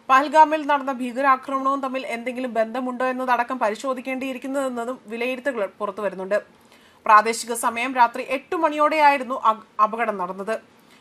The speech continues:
കോളനി വിരുദ്ധ നേതാവായ ദത്താലു ലാപ്പു ലാപ്പുവിന്റെ സ്മരണയ്ക്കായി ഫിലിപ്പീനോ കമ്മ്യൂണിറ്റി നടത്തിവരാറുള്ള ആഘോഷങ്ങളിൽ ഒന്നാണ് ഈ ഒരു സംഭവം. അതിനിടയിലാണ്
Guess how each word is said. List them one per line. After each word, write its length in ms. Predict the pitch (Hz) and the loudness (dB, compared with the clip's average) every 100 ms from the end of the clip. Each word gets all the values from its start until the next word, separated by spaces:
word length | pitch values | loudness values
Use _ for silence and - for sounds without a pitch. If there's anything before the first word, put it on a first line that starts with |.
| _ _ | _ _
കോളനി 440 | - 339 339 381 381 | 8 10 10 8 -2
വിരുദ്ധ 300 | 339 320 302 | -4 -2 2
നേതാവായ 880 | 320 285 247 262 285 262 233 254 254 | 2 2 -4 0 2 2 2 0 -2
ദത്താലു 540 | 208 226 226 254 254 269 | -4 -10 0 0 2 -2
ലാപ്പു 380 | 254 233 233 285 | 4 4 2 -2
ലാപ്പുവിന്റെ 680 | 269 240 254 240 226 233 277 - _ _ - | 0 0 -2 -10 -6 -6 -8 -14 _ _ -18
സ്മരണയ്ക്കായി 840 | - 240 226 262 311 311 247 226 - | 2 4 4 2 0 2 0 0 -10
ഫിലിപ്പീനോ 520 | 254 233 262 262 262 254 | -12 -8 -6 -6 -4 -2
കമ്മ്യൂണിറ്റി 520 | 233 240 254 254 262 | -2 -2 -6 -6 -6
നടത്തിവരാറുള്ള 760 | 247 226 233 294 285 254 233 240 | -4 -4 -4 0 2 2 2 -2
ആഘോഷങ്ങളിൽ 800 | 214 220 226 269 294 269 277 247 | 2 2 2 -4 -4 -4 -4 -4
ഒന്നാണ് 360 | 240 285 254 - _ - | -2 0 0 -2 _ -12
ഈ 100 | 233 | -6
ഒരു 120 | 208 | -6
സംഭവം. 640 | 196 185 196 202 - - - - | -6 -6 -4 -4 -6 -20 -18 0
അതിനിടയിലാണ് 800 | 208 208 240 226 285 320 269 269 | 0 2 -2 -2 2 2 2 -2